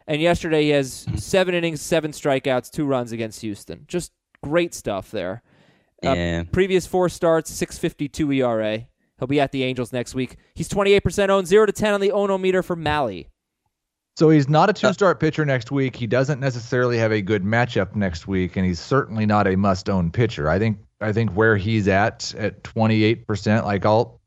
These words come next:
Speaker 3: I think that's per-, two point eight on the Ono meter. That's
Speaker 1: Okay.
Speaker 3: fine.
Speaker 1: All right.
Speaker 2: <laughs> I'll bump it up to four, but yeah, I'm not, I'm not that moved by yesterday's start. It was the aberration in terms of results, and I don't see much,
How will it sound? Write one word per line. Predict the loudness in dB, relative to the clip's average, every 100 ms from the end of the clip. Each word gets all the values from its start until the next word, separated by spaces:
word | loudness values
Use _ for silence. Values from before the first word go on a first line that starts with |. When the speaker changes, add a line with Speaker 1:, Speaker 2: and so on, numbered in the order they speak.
| -14 -8
Speaker 3:
I | -4
think | 0 0
that's | 0
per-, | 0 -2 -2
two | 2 2
point | 2 2
eight | 2 0 -2
on | 0
the | 2
Ono | 4 2
meter. | 2 0
That's | 0 0
Speaker 1:
Okay. | 0
Speaker 3:
fine. | -2 -4 -12 _ -20 _ _ _ _ -18
Speaker 1:
All | -14
right. | -10 0
Speaker 2:
<laughs> | 2 2 2 2
I'll | 4
bump | 6 6
it | 4
up | 2 0
to | -8
four, | -4 -2 0 -2
but | -2 -2
yeah, | 0 0
I'm | -2
not, | -2 0 -2 -4 -4
I'm | 0
not | 2 0 0
that | -2 -2
moved | -2 -4 -4 0
by | 0
yesterday's | 0 -2 -4 -2 -2
start. | 0 0 2
It |
was | 0 0
the | 2
aberration | 2 2 2 2 0 -4
in | -4
terms | -2 -2 -4
of | -4
results, | -2 2 2 2 0
and | 0
I | 0
don't | -2 -4
see | -4 0
much, | 2 2 0 -8 -8